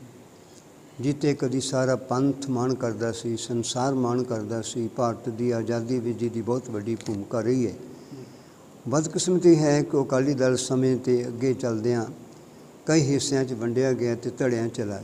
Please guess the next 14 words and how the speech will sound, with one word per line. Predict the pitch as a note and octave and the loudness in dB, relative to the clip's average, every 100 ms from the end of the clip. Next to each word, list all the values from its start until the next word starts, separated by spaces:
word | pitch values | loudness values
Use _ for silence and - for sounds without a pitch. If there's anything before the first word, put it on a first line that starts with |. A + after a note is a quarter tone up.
| - | -12
ਗਿਆ। | - - - - - - - - - C#3+ | -16 -18 -20 -20 -20 -20 -20 -20 -8 -4
ਅਸਲੀ | C#3+ D#3+ D#3+ | 0 4 4
ਅਕਾਲੀ | D#3 C#3+ D3+ | 4 4 4
ਸ਼੍ਰੋਮਣੀ | D3 - C#3 C#3+ | 2 0 2 4
ਅਕਾਲੀ | C3 C3 | 4 2
ਦਲ | B2+ B2 | 0 0
ਬਹੁਤ | B2+ D3 | 4 4
ਸਮਾਂ | C#3+ B2+ B2 | 2 -2 0
ਪਹਿਲਾਂ | A#2+ B2+ C3+ C3+ A2+ - - - - - - - - D#3 | 0 0 2 2 0 -6 -14 -18 -20 -20 -20 -20 -6 -2
ਅਸੀਂ | - D#3 | 2 4
ਮਾਰ | C#3 C3 C3 | 4 4 2
ਬੈਠੇ | A#2+ A#2 - | 0 -4 -8
ਹੋਏ | A2 - | -14 -14
ਹਾਂ। | - | -18